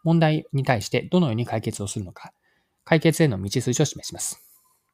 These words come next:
聞き手へのこの問題解決できるのかという疑問であったり、不安、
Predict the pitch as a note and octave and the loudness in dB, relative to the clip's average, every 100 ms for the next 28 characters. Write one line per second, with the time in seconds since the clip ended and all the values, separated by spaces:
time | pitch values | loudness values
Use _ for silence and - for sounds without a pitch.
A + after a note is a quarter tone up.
0 | _ _ _ _ _ - E3 E3 C#3+ G2 | _ _ _ _ _ 0 2 4 4 2
1 | F#2+ C#3 D#3 E3 E3 D#3 - D3+ A#2 G2+ | -4 0 4 6 6 4 2 2 -2 -2
2 | G2+ C3+ G2+ - - - A2+ G#2 B2+ C#3+ | 0 0 -2 -8 -10 -6 -6 -2 0 2
3 | C#3 - F#2+ G#2+ G#2 _ _ _ B2 B2 | 0 -2 -4 -4 -4 _ _ _ -2 -2